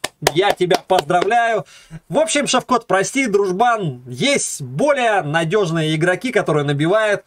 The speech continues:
опыта просто в закрома. Ну что ж, восьмой уровень, сорок три, первый класс, Ангери красава.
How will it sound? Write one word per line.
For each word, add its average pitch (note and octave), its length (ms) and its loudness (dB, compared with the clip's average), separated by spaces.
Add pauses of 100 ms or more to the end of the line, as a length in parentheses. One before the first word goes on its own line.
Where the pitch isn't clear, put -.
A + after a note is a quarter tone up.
(100)
опыта G3 680 2
просто F3 560 2 (100)
в A#2+ 100 -10
закрома. C#3+ 540 0 (760)
Ну A3+ 260 0
что F#3 300 2
ж, - 160 -8
восьмой G#3+ 400 2
уровень, A#3+ 500 0
сорок F#3 380 0
три, A#3 380 0 (100)
первый D#3+ 280 0
класс, G#3 360 0
Ангери D#3+ 320 0
красава. C3 680 -2